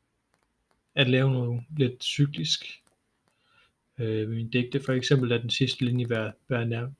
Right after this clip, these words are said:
noget, der nærmest er det samme i alle, i alle, hvor mine, mine strofer, eller,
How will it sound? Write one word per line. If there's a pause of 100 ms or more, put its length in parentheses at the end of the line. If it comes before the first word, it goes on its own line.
(160)
noget,
der (300)
nærmest
er
det
samme
i
alle, (720)
i
alle,
hvor
mine, (1160)
mine
strofer,
eller,